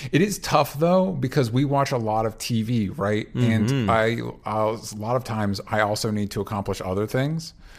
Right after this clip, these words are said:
Speaker 1: Um, and so sometimes I'll get distracted, even though I don't want to. And this is a show that punishes you for that. If you don't, like, pay attention to what's happening,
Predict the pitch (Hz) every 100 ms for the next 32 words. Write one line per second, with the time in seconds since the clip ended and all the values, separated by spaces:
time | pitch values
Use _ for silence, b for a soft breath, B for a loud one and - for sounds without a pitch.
0 | B B B - 117 117 110 107 104 101
1 | - 113 104 113 120 120 117 107 104 104
2 | 101 - 95 98 92 - 85 - 110 101
3 | 104 101 104 120 160 - - 78 - b
4 | b b b b - 113 107 101 - 110
5 | - - 113 - 113 101 95 95 92 -
6 | - 120 107 - 87 80 80 - 73 73
7 | 73 - - - 98 117 113 110 101 -
8 | - - - - - - 131 120 110 123
9 | 110 110 98 98 95 117 104 104 92 85
10 | 82